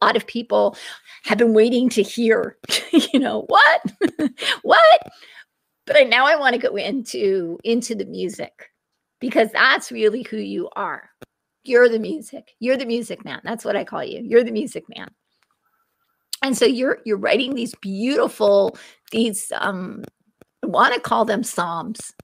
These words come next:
You're writing psalms to America. That's what they are. They're short,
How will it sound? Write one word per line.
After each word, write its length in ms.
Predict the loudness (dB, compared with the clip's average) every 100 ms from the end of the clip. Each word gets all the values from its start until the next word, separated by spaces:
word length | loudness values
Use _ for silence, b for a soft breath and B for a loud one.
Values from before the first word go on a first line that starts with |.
| _ _ _ -10
You're 140 | 0
writing 360 | 4 4 2 -4
psalms 460 | 0 2 2 -2
to 120 | -4 -8
America. 680 | -6 -6 -6 -8 -12 -18 _ _ _ _ _ _ _ -20 _ _ _ _ -2
That's 240 | -2 0
what 100 | -2
they 140 | -2 -2
are. 180 | -2
They're 180 | -4 -8
short, 440 | -8 -6 0 0